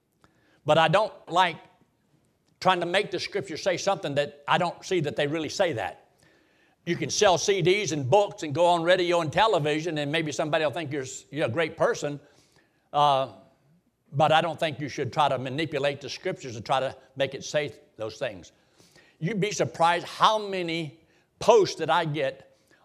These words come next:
on some of my messages on YouTube trying to straighten me out. "He is great on the gospel, but," and then here it goes,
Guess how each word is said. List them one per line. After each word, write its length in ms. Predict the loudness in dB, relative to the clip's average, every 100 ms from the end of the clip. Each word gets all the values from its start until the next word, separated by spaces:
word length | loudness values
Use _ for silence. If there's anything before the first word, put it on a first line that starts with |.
| -2
on 180 | -2
some 220 | 2 2 2
of 100 | 0
my 220 | 0 -2
messages 720 | -2 -2 -2 -4 -6 -6 -4
on 200 | -4 -4
YouTube 440 | -6 -6 -8 -10 -14 _ _ _ _ _ _ _ _ _ -2
trying 240 | 0 0
to 80 | -6
straighten 560 | -10 0 2 2 -2
me 200 | -6 -2
out. 300 | -2 -2 -4 -16 _ _ _ _ _ _ _ _
"He 200 | 2 4
is 160 | 2
great 360 | 0 4 6 6
on 200 | 4 4
the 80 | 4
gospel, 640 | 6 4 2 -6 -10 -10 -14 -16 6
but," 260 | 8 8 4 -10 -20 _ _
and 200 | -8 -6
then 120 | -6
here 200 | -2 -2
it 120 | 0 -2
goes, 260 | -4 -6